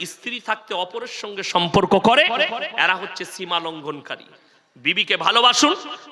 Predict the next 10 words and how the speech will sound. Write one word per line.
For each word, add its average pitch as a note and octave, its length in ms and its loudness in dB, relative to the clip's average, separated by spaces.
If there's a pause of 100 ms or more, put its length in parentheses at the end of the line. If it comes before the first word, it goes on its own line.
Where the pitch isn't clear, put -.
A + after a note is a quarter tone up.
বিবির D#3 280 -8
সঙ্গে F#3 380 -10
মহাব্বত D#3 540 -12
করুন। C#3 260 -12 (240)
আপনি G#3 380 -4
রসুলের G#3 360 -6
সুন্নত A3+ 460 -10
আদায় G3+ 280 -6
করলেন F#3 480 -2
কোথায়? - 360 -8